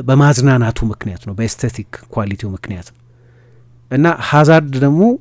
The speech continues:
ብዙ ዋንጫ ያሸነፈ ተጫዋች ነው፣ ምንም ጥያቄ የለውም። ፕሪሚየር ሊጎች አሸንፏል እና በነዛ ድሎቻቸው ውስጥ መሪ ተጫዋች ነበር። ሁለት ሺ አስራ አምስትም ሁለት ሺ አስራ ሰባትም ሲያሸንፉ ሌሎችም ዋንጫዎች አሸንፏል።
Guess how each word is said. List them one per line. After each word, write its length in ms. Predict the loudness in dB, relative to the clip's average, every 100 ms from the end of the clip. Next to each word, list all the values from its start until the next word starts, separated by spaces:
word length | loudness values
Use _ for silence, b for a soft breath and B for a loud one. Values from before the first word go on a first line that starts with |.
| _ _ _ _ _ _ _ -4
ብዙ 200 | 2 6
ዋንጫ 220 | 6 6
ያሸነፈ 380 | 4 2 -2 -2 -4
ተጫዋች 300 | -4 -6 -6
ነው፣ 80 | -4
ምንም 160 | -4
ጥያቄ 300 | -6 -8 -10 -10
የለውም። 300 | -12 -12 -14 -10
ፕሪሚየር 300 | -8 -6 -6
ሊጎች 280 | -6 -4 -6
አሸንፏል 520 | -6 -8 -8 -10 -10
እና 140 | -6 -6
በነዛ 340 | -6 -6 -6 -6 -6
ድሎቻቸው 600 | -6 -8 -6 -8 -6 -8
ውስጥ 160 | -6 -4
መሪ 200 | -2 -2 -2
ተጫዋች 400 | -6 -8 -10 -10
ነበር። 280 | -14 -14 -18 -16
ሁለት 220 | -14 -14 -14
ሺ 100 | -16
አስራ 160 | -12
አምስትም 380 | -10 -10 -4 -4 -4 b b b b -12
ሁለት 220 | -10 -8
ሺ 80 | -10
አስራ 180 | -8 -2
ሰባትም 460 | 2 2 0 -4 -6
ሲያሸንፉ 460 | -8 -10 -10 -12 -2 2
ሌሎችም 340 | 2 2 -6
ዋንጫዎች 400 | -12 -12 -14 -16 -14
አሸንፏል። 500 | -12 -12 -8 -8